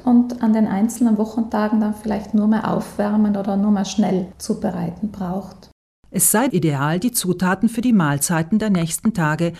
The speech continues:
Speaker 2: gleich nach dem Einkauf vorzubereiten, weil sie dann am frischesten sind. Der Wochenplan selbst sollte erst nach dem Einkauf erstellt werden, um besser das aktuelle Angebot am Bauernmarkt oder im Supermarkt zu nutzen.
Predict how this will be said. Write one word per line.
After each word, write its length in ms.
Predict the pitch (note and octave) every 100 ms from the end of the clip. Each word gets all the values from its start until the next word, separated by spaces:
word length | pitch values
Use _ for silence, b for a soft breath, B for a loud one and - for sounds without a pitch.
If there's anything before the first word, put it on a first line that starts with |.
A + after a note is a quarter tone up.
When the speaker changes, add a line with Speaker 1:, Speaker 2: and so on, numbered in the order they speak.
| B B
Speaker 2:
gleich 300 | A#3+ B3+ B3+
nach 160 | A3+
dem 160 | - B3
Einkauf 460 | E3+ D#3 D#3 G3 G3
vorzubereiten, 920 | B3 B3 F#3 D#3 D#3+ D3 C#3+ D3+ C3+ b b b
weil 160 | C#3+
sie 100 | C#3+
dann 220 | D#3 D#3+
am 180 | D#3+ D#3
frischesten 540 | - A#3 F#3+ D#3+ - D3+
sind. 380 | C#3+ F3 - _ _ _ _ _ _ -
Der 140 | D#3+
Wochenplan 540 | G#3+ B3+ A#3+ F3+ D3
selbst 420 | D3 A3+ B3 - -
sollte 280 | G3 G3+
erst 340 | A3+ A3 G#3+ -
nach 240 | G3 E3+
dem 180 | - F3
Einkauf 500 | E3+ E3+ E3 E3+ D#3+
erstellt 460 | E3 - F3+ E3 D#3+
werden, 360 | E3+ E3 F3+ B B B -
um 180 | C4+
besser 300 | A#3+ F3 A3
das 160 | A3 A3+
aktuelle 500 | G#3 - A#3+ A#3+ A#3+
Angebot 560 | A#3+ G#3 F#3 E3 E3+ E3+
am 160 | D#3
Bauernmarkt 680 | D3+ D#3 E3+ F3+ F3+ F3 -
oder 220 | F3+ F#3
im 140 | F#3
Supermarkt 580 | F3+ D#3+ E3+ D#3+ D#3+ E3
zu 140 | - B3
nutzen. 560 | G#3 - - D3+ B2